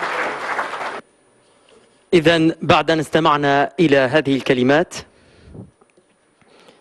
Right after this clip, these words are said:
سنبدأ على بركة الله في محاور هذه الورشة. وقبل أن نشرع في هذه المحاور، لا ننسى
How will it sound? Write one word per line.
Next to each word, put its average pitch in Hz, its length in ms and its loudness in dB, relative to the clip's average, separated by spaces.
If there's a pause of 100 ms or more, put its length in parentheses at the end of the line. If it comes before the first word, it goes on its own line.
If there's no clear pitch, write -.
(720)
سنبدأ 151 440 0
على 135 340 2
بركة 143 400 -2
الله 139 340 2 (1080)
في 147 240 2
محاور 139 680 0 (160)
هذه 143 580 0 (320)
الورشة. 139 500 0 (1300)
وقبل 139 540 2
أن 139 100 0
نشرع 135 480 2
في 131 300 0
هذه 131 220 0
المحاور، 143 760 0 (120)
لا 139 120 2
ننسى 147 460 0